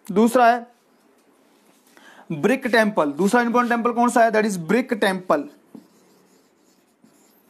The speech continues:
ब्रिक टेम्पल, ठीक है।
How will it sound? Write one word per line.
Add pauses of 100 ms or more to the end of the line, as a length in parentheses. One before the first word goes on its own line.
(640)
ब्रिक (2500)
टेम्पल, (2250)
ठीक
है।